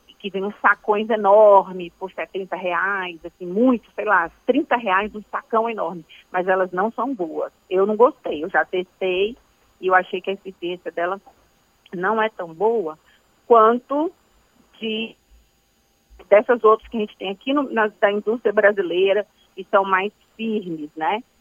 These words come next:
Custa ali em torno de três esponjas, quatorze reais,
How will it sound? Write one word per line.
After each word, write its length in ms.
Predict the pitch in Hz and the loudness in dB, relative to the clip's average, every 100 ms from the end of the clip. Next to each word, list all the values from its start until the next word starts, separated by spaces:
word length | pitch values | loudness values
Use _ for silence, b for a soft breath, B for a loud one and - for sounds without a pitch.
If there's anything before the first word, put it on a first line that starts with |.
| _ | _
Custa 300 | - 202 - | -2 -2 0
ali 180 | 196 196 | -2 0
em 80 | 202 | -4
torno 380 | - 196 220 202 | 2 2 2 -2
de 100 | 185 | -6
três 320 | 202 208 247 | 0 0 0
esponjas, 720 | 226 _ 214 208 226 240 214 | -8 _ 2 2 2 0 -4
quatorze 540 | - 202 - 202 208 220 | -2 -2 2 0 0 -2
reais, 560 | 220 220 202 214 285 | 0 2 4 2 0